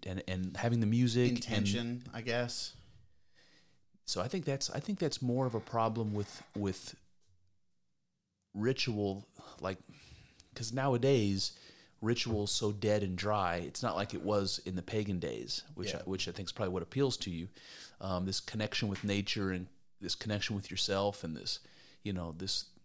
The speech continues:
Speaker 1: unusual state of being that, you know, drug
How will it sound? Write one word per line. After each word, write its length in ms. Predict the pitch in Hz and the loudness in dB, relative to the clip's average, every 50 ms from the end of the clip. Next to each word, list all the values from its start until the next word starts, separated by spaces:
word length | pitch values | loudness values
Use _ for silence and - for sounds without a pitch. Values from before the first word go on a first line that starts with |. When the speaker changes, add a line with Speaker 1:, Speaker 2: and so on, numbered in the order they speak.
| - - - - - - - - - _ _ - | -20 -20 -20 -20 -20 -20 -20 -20 -20 _ _ 0
Speaker 1:
unusual 520 | 113 123 127 127 127 127 113 117 113 113 | 2 4 4 4 4 4 4 2 2 2
state 300 | - - - 127 113 113 113 | 2 2 4 4 4 4 2
of 120 | 104 101 | 2 0
being 280 | 110 110 110 110 110 107 | 0 0 0 2 2 0
that, 180 | 101 98 - - - - - - - | 0 -2 -2 -6 -18 -20 -20 -10 -6
you 100 | 117 110 | -4 -2
know, 240 | 92 80 80 98 110 - - - 117 117 | 0 0 -2 -2 -6 -10 -14 -16 -12 -6
drug 320 | - - - 120 101 110 | 0 2 2 2 2 0